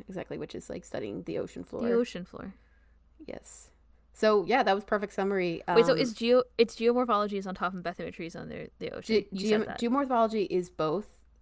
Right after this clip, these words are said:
Speaker 1: Um,
Speaker 2: Okay,
Speaker 1: but
Speaker 2: that's
Speaker 1: if
Speaker 2: right.
Speaker 1: you have topological, is when you have processes, like,
Speaker 2: On top.
Speaker 1: on Earth or near shore, and then bathological is when it's, like, underneath
Speaker 2: Under the
Speaker 1: water.
Speaker 2: ocean.
Speaker 1: Yeah.
Speaker 2: Okay.
Speaker 1: So we do actually, the thing is, it's kind of an interesting topic in that the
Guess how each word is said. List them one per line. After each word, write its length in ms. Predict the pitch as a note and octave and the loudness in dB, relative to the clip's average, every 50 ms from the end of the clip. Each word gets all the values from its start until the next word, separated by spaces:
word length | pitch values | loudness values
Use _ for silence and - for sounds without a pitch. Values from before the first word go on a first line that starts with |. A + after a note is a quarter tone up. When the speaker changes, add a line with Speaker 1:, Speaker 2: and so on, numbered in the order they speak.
| _ _ - | _ _ -4
Speaker 1:
Um, 180 | F#3 F3 E3+ A#3 | -2 4 8 10
Speaker 2:
Okay, 280 | A#3+ A3+ F#3+ A3 G3+ | 10 10 10 10 6
Speaker 1:
but 60 | G3+ | 6
Speaker 2:
that's 140 | F#3+ F#3+ - | 4 2 0
Speaker 1:
if 60 | G3 | 0
Speaker 2:
right. 80 | F#3+ - | 0 0
Speaker 1:
you 120 | A3 G3+ | 0 2
have 220 | G3+ G#3 F#3+ F#3 - | 6 6 6 6 4
topological, 1000 | - - G#3 G3 G#3 F3 F3 F3 F3 F3 E3+ D#3+ - F3+ D#3 D#3 D3+ D3 D#3 - - _ _ | 2 0 0 2 2 2 2 2 2 2 -2 -4 -4 -4 -4 -4 -4 -4 -6 -8 -10 _ _
is 160 | - - F3+ - | -12 -10 -6 -4
when 120 | F3+ E3+ | -4 -2
you 80 | E3+ E3+ | -2 -4
have 100 | E3 E3 | -4 -4
processes, 520 | - D#3 D#3+ E3 - - D#3+ E3 - - _ _ | -4 -4 -4 -6 -8 -8 -8 -8 -10 -14 _ _
like, 100 | - - D#3+ | -8 -8 -8
Speaker 2:
On 40 | F3 | -4
top. 160 | - - G3 | -2 -2 0
Speaker 1:
on 80 | E3+ E3+ | 0 -2
Earth 300 | E3 E3 F3 F#3 F#3 F#3+ | -2 -2 -2 -2 -2 -2
or 160 | F3+ F3 E3 | -2 -2 -2
near 260 | D#3 E3+ F3+ F3 F3 | -4 -4 -4 -4 -4
shore, 380 | F3+ - - G#3 G#3 G#3+ A#3 A3+ - - _ _ _ _ _ _ _ | -4 -4 -4 -2 -2 -2 -4 -6 -10 -16 _ _ _ _ _ _ _
and 200 | - F#3+ F3+ F#3+ | -6 -4 -2 -2
then 340 | F3+ E3+ E3+ E3 D#3+ - - - _ - | 0 -2 -2 -2 -4 -6 -8 -10 _ -8
bathological 760 | - F3+ E3 E3+ - F3+ E3 D#3+ D#3+ E3 F3 E3 - - - - | -4 -4 -2 -2 -2 -2 -2 -2 -2 -2 -4 -8 -10 -10 -10 -10
is 100 | E3 - | -8 -8
when 120 | - D#3 | -8 -8
it's, 160 | - - - | -6 -6 -8
like, 100 | - - | -8 -8
underneath 300 | - - E3 E3 - - G3+ | -8 -8 -8 -8 -8 -8 -6
Speaker 2:
Under 140 | F#3+ F3+ | -6 -6
the 40 | F3 - | -6 -4
Speaker 1:
water. 180 | - - - - | -6 -6 -6 -8
Speaker 2:
ocean. 220 | F#3+ - - G3 - _ _ _ _ _ _ _ | -8 -10 -10 -12 -14 _ _ _ _ _ _ _
Speaker 1:
Yeah. 200 | - - - - - F#3+ - _ _ - - _ _ - - | -8 -8 -6 -6 -8 -12 -14 _ _ -20 -20 _ _ -10 0
Speaker 2:
Okay. 40 | G3 G#3+ | 4 4
Speaker 1:
So 20 | G#3 | 4
we 80 | A#3 B3 | 4 2
do 220 | - C4 C#4 C#4 | 0 0 2 4
actually, 280 | A#3 A3 A3+ A3+ G#3+ G3 | 4 4 4 2 0 0
the 100 | F#3+ G3+ | 0 0
thing 160 | G#3 B3+ C4 | 0 0 0
is, 120 | C4 A#3+ - | 0 0 -2
it's 120 | F3+ - | -4 -6
kind 180 | - A3 G#3+ G3+ | -4 -4 -2 -2
of 80 | F#3 | -2
an 80 | F3+ E3 | -2 -2
interesting 540 | D#3+ D#3+ - E3+ - - E3+ E3 D#3 D#3+ D#3+ | -4 -4 -6 -10 -8 -6 -6 -6 -6 -6 -4
topic 340 | - D#3+ D#3+ - D#3+ - | -2 -2 -2 -2 -6 -6
in 140 | - E3 E3 | -6 -6 -4
that 180 | D#3+ D#3+ E3+ - - _ _ _ _ | -4 -6 -6 -8 -12 _ _ _ _
the 520 | - E3+ F3+ D#3+ D#3+ D#3+ D#3+ E3 D#3+ E3 | -12 -8 -6 -6 -6 -6 -8 -8 -10 -10